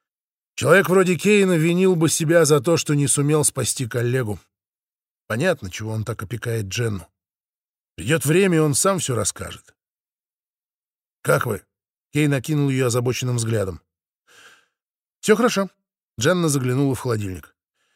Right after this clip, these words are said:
"Тут мороз стоит. На что вам холодильник, если можно просто обогреватель не включать?" Кейн поставил микроволновку на место и воткнул штепсель в розетку.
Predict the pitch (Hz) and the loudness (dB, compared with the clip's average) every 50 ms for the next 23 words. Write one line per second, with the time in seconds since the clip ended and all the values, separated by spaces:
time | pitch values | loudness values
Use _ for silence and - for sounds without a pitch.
0 | _ _ _ _ _ _ _ - 185 208 156 185 202 208 208 233 240 226 - - | _ _ _ _ _ _ _ 0 0 0 2 4 4 6 8 8 8 8 6 4
1 | - - 180 151 135 110 98 - - _ _ _ _ _ _ - 117 123 120 - | 2 4 4 4 4 2 -4 -8 -14 _ _ _ _ _ _ -4 -2 -2 0 2
2 | 202 196 190 185 151 - 170 175 180 175 185 202 196 185 170 131 123 143 127 - | 2 4 6 4 4 4 2 2 4 4 4 4 2 4 2 2 0 0 0 0
3 | 143 147 156 143 135 147 110 - 165 175 151 - - 143 139 127 139 131 143 147 | 0 0 2 2 0 0 -2 0 0 0 0 2 0 0 0 0 0 0 0 2
4 | 147 151 151 139 - 131 127 117 117 101 - 127 123 107 - 110 - - - _ | 4 4 2 2 0 -2 -4 -4 -4 -6 -6 -6 -6 -6 -4 -6 -8 -8 -12 _
5 | _ _ _ _ _ _ _ _ _ _ _ - 165 180 180 143 151 135 - - | _ _ _ _ _ _ _ _ _ _ _ -2 0 0 2 2 2 2 2 4
6 | 165 156 151 147 143 143 127 127 139 135 135 139 147 139 - - 143 131 127 139 | 4 4 4 2 2 0 0 0 0 0 2 2 2 0 0 -2 -2 -2 0 0
7 | 165 160 - - 143 123 120 113 - - 139 135 120 - - - 127 110 - - | 0 -2 -2 -2 -2 -2 -2 -4 -4 -4 -4 -4 -4 -4 -6 -6 -6 -6 -4 -6
8 | 113 104 104 107 104 95 95 87 - - - | -6 -6 -4 -4 -4 -6 -6 -10 -12 -16 -20